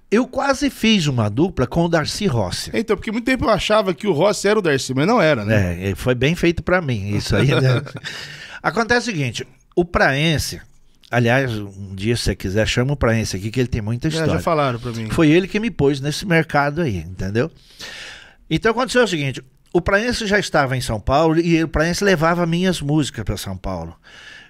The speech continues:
Speaker 1: E saía de parceria comigo. Tá vendo? A gente vai mexendo e vai, a
Speaker 2: Uhum.
Speaker 1: coisa vai, vai crescendo, né? Eu trabalhava num colégio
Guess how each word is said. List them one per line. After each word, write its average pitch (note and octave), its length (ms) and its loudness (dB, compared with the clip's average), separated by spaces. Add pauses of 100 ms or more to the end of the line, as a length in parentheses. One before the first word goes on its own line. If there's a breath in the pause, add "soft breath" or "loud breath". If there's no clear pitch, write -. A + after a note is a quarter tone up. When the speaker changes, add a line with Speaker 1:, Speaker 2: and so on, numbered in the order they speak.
Speaker 1:
E - 80 0
saía D#3 320 2
de D#3 100 -6
parceria D#3 500 -2
comigo. G#2+ 600 -4 (1700 loud breath)
Tá A#2+ 100 -4
vendo? B2+ 220 2
A A2+ 60 0
gente C3+ 120 -2
vai E3+ 160 2
mexendo D#3 460 2
e C#3+ 40 0
vai, C#3+ 200 2
a C3+ 80 2
Speaker 2:
Uhum. C#3+ 60 2
Speaker 1:
coisa C3+ 260 2
vai, C#3+ 180 2
vai C3+ 240 0
crescendo, G#2+ 560 -2
né? A#2 180 -4 (960 loud breath)
Eu F3 100 2
trabalhava G#3 460 2
num C3 120 -6
colégio G#2 640 0